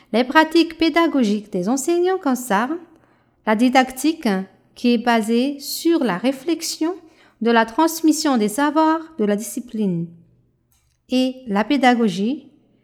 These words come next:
qui est la mise en œuvre des pratiques dans la classe en tenant compte des élèves, c'est-à-dire le niveau de la classe, l'hétérogénéité, les profils,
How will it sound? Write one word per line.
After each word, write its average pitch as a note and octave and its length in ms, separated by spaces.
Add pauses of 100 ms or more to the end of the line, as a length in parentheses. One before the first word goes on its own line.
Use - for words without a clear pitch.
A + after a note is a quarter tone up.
(280)
qui B3 200
est F#3+ 120
la A3+ 240
mise E4 240
en C4+ 160
œuvre A3+ 540 (120)
des G#3 140
pratiques A#3+ 720 (440)
dans A3+ 160
la A3+ 120
classe B3 680
en B3+ 120
tenant B3+ 360
compte B3+ 340
des F#3 240
élèves, E3+ 420 (340)
c'est-à-dire C#4+ 680 (460)
le A3 160
niveau C#4 280
de A#3+ 80
la G#3 160
classe, G3 560 (560)
l'hétérogénéité, A#3+ 1400 (260)
les A#3+ 100
profils, A#3 640